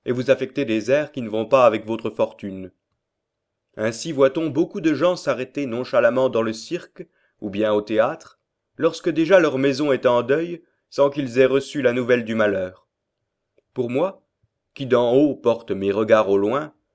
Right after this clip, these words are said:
je vois quels orages suspendus sur vos têtes doivent un peu plus tard crever la nuée qui les recèle. Quels orages, déjà voisins, et réunis pour vous emporter, vous et votre avoir,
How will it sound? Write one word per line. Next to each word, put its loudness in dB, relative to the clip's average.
je 0
vois 4
quels -4
orages 2
suspendus -2
sur -8
vos -4
têtes -10
doivent 4
un 4
peu -4
plus -10
tard 2
crever -2
la 2
nuée -2
qui -14
les -2
recèle. -10
Quels -2
orages, 0
déjà 2
voisins, 0
et -2
réunis 2
pour -8
vous -4
emporter, 0
vous -4
et 2
votre -4
avoir, 2